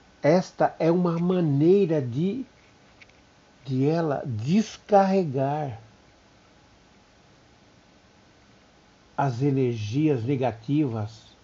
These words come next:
dos sete sentidos da vida, dos chakras, como queiram, na Terra. Ao mesmo tempo, ali no chão,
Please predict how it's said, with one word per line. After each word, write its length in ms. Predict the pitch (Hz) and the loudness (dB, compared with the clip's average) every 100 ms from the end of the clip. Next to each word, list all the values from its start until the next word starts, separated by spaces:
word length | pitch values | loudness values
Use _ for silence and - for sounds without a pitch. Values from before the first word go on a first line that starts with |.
| _ _ _ _ - | _ _ _ _ -6
dos 200 | 151 - - | -4 -4 -6
sete 300 | 156 170 170 | -4 -4 -4
sentidos 680 | - 131 113 131 113 113 107 | -8 -6 -6 -10 -8 -8 -8
da 140 | 117 | -8
vida, 500 | 98 107 147 127 113 110 - _ _ _ _ _ - | -8 -6 -6 -4 -10 -12 -20 _ _ _ _ _ -16
dos 80 | 113 | -14
chakras, 560 | - 135 151 - 117 - - _ _ _ _ _ _ _ - - | -6 -4 -4 -8 -16 -16 -20 _ _ _ _ _ _ _ -20 -14
como 240 | 123 117 | -12 -10
queiram, 400 | 110 151 156 120 110 - _ _ - _ | -4 -2 0 -2 -10 -20 _ _ -20 _
na 140 | 175 | -4
Terra. 580 | 196 - 151 175 131 107 - _ _ _ _ _ _ _ _ _ _ _ _ _ _ _ _ _ _ _ _ _ _ _ _ _ - | -2 0 -2 -2 -8 -14 -16 _ _ _ _ _ _ _ _ _ _ _ _ _ _ _ _ _ _ _ _ _ _ _ _ _ -10
Ao 160 | 123 | -4
mesmo 420 | 131 147 139 120 127 | 0 0 0 -4 -8
tempo, 580 | - 139 156 143 - | -2 0 0 -2 -8
ali 240 | - 131 151 | -2 0 2
no 160 | 156 | 0
chão, 600 | - - - 139 151 139 | -2 -8 -4 -2 0 -2